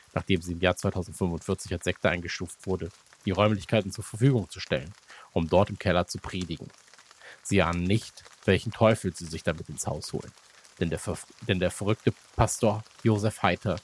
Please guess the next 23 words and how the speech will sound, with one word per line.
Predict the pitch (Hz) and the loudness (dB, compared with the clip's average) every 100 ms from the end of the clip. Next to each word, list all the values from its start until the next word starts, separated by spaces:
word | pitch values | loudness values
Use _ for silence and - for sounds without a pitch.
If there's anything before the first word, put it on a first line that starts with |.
| - - - - | -12 -20 -12 -4
ist | 98 - | -4 2
nur | 110 | 2
der | 98 92 | 4 4
Anfang | 104 107 95 - | 2 0 -2 -4
einer | 82 | -8
Kette | - 101 101 - | -2 -2 0 -2
unglaublicher | 101 95 95 - 98 98 | -2 2 2 0 -4 -6
Perversitäten, | - 90 82 80 - - 90 - 92 - - - - - | -4 -2 -2 -4 -8 -8 -6 -6 -12 -14 -20 -20 -10 -4
die | |
dem | 87 73 82 - | -2 -2 -8 -10
Sonnenstraße | - 98 87 80 - 78 - - 107 _ | -2 0 0 -2 -4 -4 -6 -10 -12 _
bevorstehen. | - - - - - - - - - _ _ _ _ _ - | -8 -4 -4 -4 -12 -14 -16 -20 -20 _ _ _ _ _ 0
Der | 95 | 4
Thriller | - 160 104 | 8 8 8
rund | 87 107 | 2 -2
um | 92 | -2
Pastor | - 104 - 92 | 0 -2 0 0
Josef | 87 87 85 | -2 -8 -2
Heiter, | 101 95 - | 2 2 0
gespielt | - - - 95 | -6 -8 -4 -4
von | 95 | -4
Christoph | - 107 - 95 - | -6 -6 -2 -2 4
Waltz, | 95 92 - | 4 2 -4